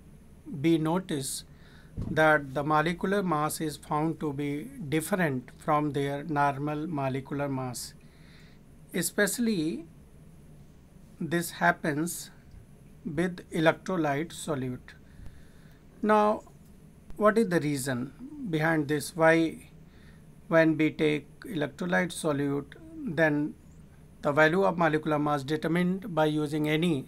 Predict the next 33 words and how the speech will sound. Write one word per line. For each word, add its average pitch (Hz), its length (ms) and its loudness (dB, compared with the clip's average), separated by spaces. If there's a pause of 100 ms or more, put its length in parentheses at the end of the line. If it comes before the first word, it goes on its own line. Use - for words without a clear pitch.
(140)
of 135 300 -4
the 151 140 0
colligative 156 680 -2
property 156 600 -2 (960)
is 170 160 -2
found 156 380 -2
to 143 140 -4
be 143 120 -6
different. 131 540 -8 (1000)
So 214 220 -2
what 196 240 6
can 208 220 6
be 196 80 -2
the 160 100 0
cause? 131 420 -6 (960)
तो 202 280 -4
if 208 120 -2 (120)
we, 170 480 2 (360)
uh, 160 280 -4 (200)
look 190 240 -2
into 185 280 -2
the 156 100 0
matter, 160 420 4 (680)
तो 208 60 -12
हमें 208 440 0
दो 175 360 0 (160)
मेन 170 420 2
कॉजेज 156 540 -2
यहाँ 143 220 -6
पर 175 140 -8
पता 151 340 -8
चलता 135 400 -6
है। 131 220 -8